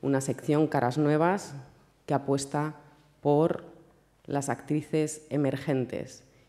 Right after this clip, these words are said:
y que luego de esa ha salido cantera de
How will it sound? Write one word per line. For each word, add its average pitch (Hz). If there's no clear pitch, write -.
y 160
que 143
luego 147
de 139
esa 160
ha 143
salido 143
cantera 143
de -